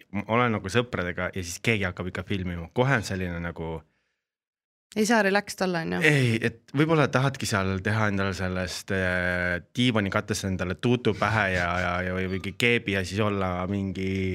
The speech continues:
Speaker 1: Eurovisiooni diiva ja kiir-, keerutada, aga siis ikka keegi filmib ja hakkab seda share ima ja siis ma,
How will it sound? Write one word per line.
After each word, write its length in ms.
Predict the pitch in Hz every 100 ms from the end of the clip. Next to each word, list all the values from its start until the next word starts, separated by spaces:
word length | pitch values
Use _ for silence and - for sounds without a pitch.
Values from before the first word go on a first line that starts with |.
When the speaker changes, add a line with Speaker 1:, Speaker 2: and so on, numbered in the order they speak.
| 92
Speaker 1:
Eurovisiooni 640 | 92 107 113 107 117 117 104
diiva 300 | 104 104 92
ja 80 | 90
kiir-, 320 | 101 117 107
keerutada, 400 | 120 107 95 92
aga 80 | 101
siis 140 | 131
ikka 100 | 147
keegi 240 | 143 127
filmib 400 | 117 127 131 98
ja 80 | 90
hakkab 160 | 92 85
seda 160 | -
share 400 | 92 117 110 87
ima 140 | 82 90
ja 20 |
siis 80 | 123
ma, 140 | 135